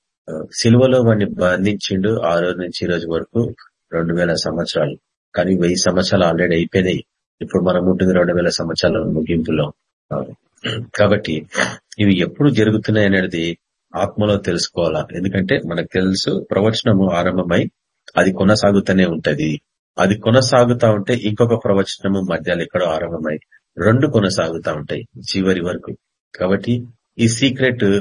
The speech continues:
మనకి ఎప్పుడో బయలుపరచబడింది.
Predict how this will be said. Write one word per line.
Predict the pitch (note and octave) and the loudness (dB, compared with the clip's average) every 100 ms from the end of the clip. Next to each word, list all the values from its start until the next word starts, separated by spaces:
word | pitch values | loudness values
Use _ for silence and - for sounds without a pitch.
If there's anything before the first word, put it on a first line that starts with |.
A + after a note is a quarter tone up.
| - F#2 | -2 -4
మనకి | F#2+ F2 - E2+ E2 - _ _ - | -2 -2 -4 -4 -4 -8 _ _ -6
ఎప్పుడో | F#2+ A#2 | 2 4
బయలుపరచబడింది. | G2 E2+ - - - D2 C#2+ C2+ | 4 2 0 -6 -4 -4 -6 -8